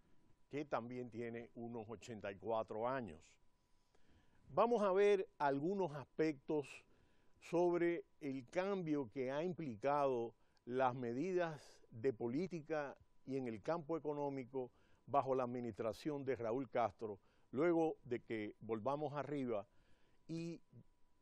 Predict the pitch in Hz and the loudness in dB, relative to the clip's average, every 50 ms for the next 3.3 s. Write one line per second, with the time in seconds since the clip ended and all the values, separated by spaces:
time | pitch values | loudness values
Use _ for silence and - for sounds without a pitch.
0 | _ - - - - 160 135 131 143 151 147 147 143 127 - - - 131 135 139 | _ -20 -14 -8 -6 -2 0 2 4 4 2 2 -2 -4 -4 -2 0 2 2 2
1 | 139 139 - - - 123 113 - - 156 165 156 135 110 - 123 120 117 120 117 | 0 -2 -6 -8 -4 -4 -2 0 0 -2 -2 -2 -4 0 2 2 2 2 2 -2
2 | 113 107 - - 151 156 151 143 131 120 110 - - 123 - 117 104 - - 113 | -4 -4 -2 0 0 0 0 0 -2 -2 -4 -6 -8 -12 -8 -8 -8 -8 -6 -6
3 | 107 101 98 95 95 98 | -6 -4 -4 -6 -8 -10